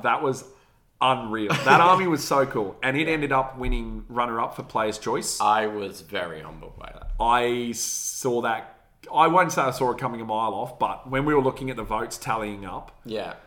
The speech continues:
Speaker 1: firstly, Blake Kerwick,
Speaker 2: Holy
Speaker 1: I will say,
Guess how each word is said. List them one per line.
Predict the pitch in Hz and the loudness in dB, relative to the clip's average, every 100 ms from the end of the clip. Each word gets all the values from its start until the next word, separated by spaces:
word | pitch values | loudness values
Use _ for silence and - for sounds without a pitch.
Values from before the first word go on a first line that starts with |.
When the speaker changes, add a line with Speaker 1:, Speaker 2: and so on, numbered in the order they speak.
| - - _ | -20 -20 _
Speaker 1:
firstly, | - 135 139 120 101 | 0 2 2 -2 -6
Blake | 101 - 131 135 | -6 -2 0 0
Kerwick, | - 117 107 92 135 - - _ _ _ | -4 -2 -2 -4 -12 -16 -20 _ _ _
Speaker 2:
Holy | - - 95 98 104 | -20 -16 -10 -6 4
Speaker 1:
I | 135 | 6
will | 135 131 | 6 0
say, | - 110 113 | 0 -2 -2